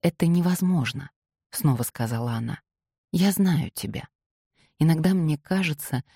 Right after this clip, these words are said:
что я знаю тебя лучше, чем себя. И ты никогда не сделаешь ничего такого, что причинило бы мне боль".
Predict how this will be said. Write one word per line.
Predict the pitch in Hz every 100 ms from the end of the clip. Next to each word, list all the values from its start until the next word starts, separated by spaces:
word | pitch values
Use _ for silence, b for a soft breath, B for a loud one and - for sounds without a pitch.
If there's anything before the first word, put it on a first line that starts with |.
| b b -
что | - 180
я | 165
знаю | 160 147 160 143
тебя | - 131 131 131
лучше, | 127 143 165 - 147 143
чем | - 131
себя. | 127 - 135 127 120 - _ _ _ _ _
И | -
ты | - 196
никогда | 196 202 175 156 147 156 165
не | 135 139
сделаешь | 123 139 131 127 123
ничего | - 131 - 127 127
такого, | 127 - - 180 190 190 _ _ -
что | - 202
причинило | 180 165 165 156 135
бы | 131
мне | 127 131 127
боль". | 110 98